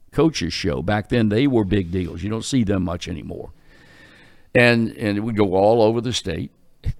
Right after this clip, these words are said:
He had already walked off the set once.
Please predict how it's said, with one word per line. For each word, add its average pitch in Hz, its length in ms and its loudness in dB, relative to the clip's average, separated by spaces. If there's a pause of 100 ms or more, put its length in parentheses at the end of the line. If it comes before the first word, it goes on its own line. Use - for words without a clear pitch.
(800)
He 147 160 8
had 131 100 8
already 127 380 6
walked 123 400 4
off 104 180 2
the 92 120 -6
set - 360 0
once. - 600 -6